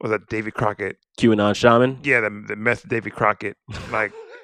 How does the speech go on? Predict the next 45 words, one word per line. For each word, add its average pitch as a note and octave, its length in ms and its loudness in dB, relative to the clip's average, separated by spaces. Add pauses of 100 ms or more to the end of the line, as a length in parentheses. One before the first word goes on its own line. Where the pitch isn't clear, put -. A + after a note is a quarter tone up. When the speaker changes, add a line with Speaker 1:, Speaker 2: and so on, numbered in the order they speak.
(300)
Speaker 1:
we A#2+ 260 -6
saw B2 280 4
him A2 460 -4 (1500)
get, A2 300 -2 (200)
like, A2 200 0
locked G#2+ 280 0
up, B2+ 120 2
and G#2 100 -8
then A2 140 -6
he's, A#2+ 300 -8 (260)
and A#2+ 140 -6
then G#2+ 160 -8
he B2+ 400 -8
had A#2 260 -4
to, A2 180 -6
like, G#2 320 -4
change, A#2 440 -10 (480)
um, A2+ 120 -6
prisons B2+ 260 -2
'cause A#2 140 -10
he A2+ 60 -10
couldn't B2+ 200 -8
get B2 100 -4
organic B2 400 -6
food. D#3 280 -4
Speaker 2:
Couldn't F2 140 -6
get E2 160 -4
the D#2+ 80 -6
organic, E2 580 -4
man. D2+ 280 -8
Speaker 1:
He D#2+ 100 -12
couldn't B2+ 120 -6
get B2 40 -4
the B2+ 60 -2
organic B2+ 380 -4
food, D3+ 400 -4 (120)
so A2+ 400 -4
Speaker 2:
He G2 60 -2
had F#2 80 -2
to F#2 40 -10
get F2+ 140 -4
the F2+ 80 -4
non-G A2+ 580 2
M C3 160 2
O, D#2+ 380 -2